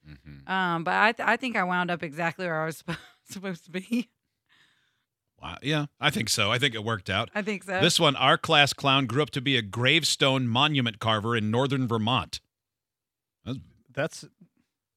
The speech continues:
Speaker 2: Like a funny one?
Speaker 1: <laughs> Yeah, right.
Speaker 3: I don't think
Speaker 1: Probably.
Speaker 3: so.
Speaker 2: They
Speaker 1: Doing
Speaker 2: write
Speaker 1: just
Speaker 2: jokes
Speaker 1: the
Speaker 2: on
Speaker 1: funniest
Speaker 2: gravestones. <laughs>
Speaker 1: headstones.
Speaker 2: Yeah.
Speaker 3: Uh, this one, our class clown made a one hundred and eighty degree turnaround in eleventh grade.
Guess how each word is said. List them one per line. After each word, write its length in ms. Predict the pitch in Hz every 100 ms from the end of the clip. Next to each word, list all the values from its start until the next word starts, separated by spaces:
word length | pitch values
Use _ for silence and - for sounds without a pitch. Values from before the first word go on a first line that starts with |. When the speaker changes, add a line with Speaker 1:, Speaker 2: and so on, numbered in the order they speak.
| _ _
Speaker 2:
Like 140 | 196
a 80 | 196
funny 320 | - 196 220
one? 360 | 254 277 285 285 _ _ _ -
Speaker 1:
<laughs> 160 | 127 185 160 160
Yeah, 280 | - 156 131 -
right. 120 | 156 151
Speaker 3:
I 60 |
don't 140 | 175 143
think 160 | 190 -
Speaker 1:
Probably. 260 | 139 120
Speaker 3:
so. 20 | 113 196 160
Speaker 2:
They 100 | 240
Speaker 1:
Doing 120 | 247
Speaker 2:
write 80 | 208
Speaker 1:
just 140 | 233
Speaker 2:
jokes 120 | 247 220
Speaker 1:
the 60 |
Speaker 2:
on 80 | 247
Speaker 1:
funniest 440 | 240 233 123 233
Speaker 2:
gravestones. 360 | - 262 220 -
<laughs> 100 | -
Speaker 1:
headstones. 280 | - 85 233
Speaker 2:
Yeah. 320 | 220 196 220 - _
Speaker 3:
Uh, 140 | - 107
this 180 | 170 190
one, 140 | 165
our 200 | 120 180
class 320 | - 202 175
clown 340 | - 180 165 160
made 140 | 151
a 80 | 139
one 300 | 127 113 175
hundred 320 | 160 190 160 160
and 140 | 156 -
eighty 260 | 151 156
degree 320 | 143 120 147 143
turnaround 680 | - 160 196 135 110 120
in 120 | 123 135
eleventh 420 | 135 139 147 131
grade. 420 | 160 170 110 73